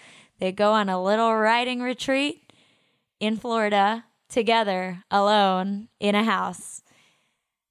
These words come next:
And as you can imagine, shenanigans ensue. And as you can imagine, they fall for each other.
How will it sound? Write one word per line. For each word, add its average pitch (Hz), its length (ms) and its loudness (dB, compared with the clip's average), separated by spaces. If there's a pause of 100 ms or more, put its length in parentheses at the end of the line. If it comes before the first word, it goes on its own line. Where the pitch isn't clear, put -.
(140)
And 185 840 0 (240)
as 190 280 -2
you 196 100 -8
can 190 200 -4
imagine, 180 840 -4 (220)
shenanigans 180 1300 -6 (100)
ensue. 226 800 -2 (120)
And 190 720 0 (160)
as 190 240 -4
you 190 40 -8
can 190 180 -6
imagine, 180 680 -8 (1400)
they 175 580 -8 (600)
fall 240 260 0
for 202 180 -6
each 190 200 -6
other. 190 240 -2